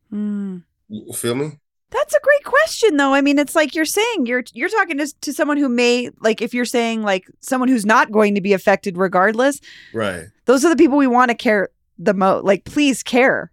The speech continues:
Speaker 1: about the issues
Speaker 2: Mm-hmm.
Speaker 1: that don't affect you. And
Speaker 2: Right.
Speaker 1: a-, again, I've worked on a campaign for a, a candidate who was not going to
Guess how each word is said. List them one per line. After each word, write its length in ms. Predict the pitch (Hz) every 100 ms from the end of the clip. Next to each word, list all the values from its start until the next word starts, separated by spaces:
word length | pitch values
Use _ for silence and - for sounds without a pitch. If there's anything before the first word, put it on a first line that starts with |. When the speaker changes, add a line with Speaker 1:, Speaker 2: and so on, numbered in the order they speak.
| -
Speaker 1:
about 240 | 226 202
the 160 | 220 196
issues 240 | 226 -
Speaker 2:
Mm-hmm. 60 | 214
Speaker 1:
that 140 | -
don't 260 | - 214 -
affect 420 | - - - -
you. 220 | 160 151
And 420 | - 175 175 180 190 - -
Speaker 2:
Right. 280 | - 269 104
Speaker 1:
a-, 180 | - -
again, 380 | 202 233 214 185
I've 200 | 208 196
worked 340 | 214 277 -
on 160 | 233 190
a 140 | 90
campaign 580 | - - 220 202 113 107
for 220 | - 196
a, 240 | 180 165 - - _ -
a 80 |
candidate 480 | 180 - 214 208 196
who 80 | 190
was 140 | 196
not 340 | 180 196 240 -
going 260 | 202 196
to 420 | 185 - 190 180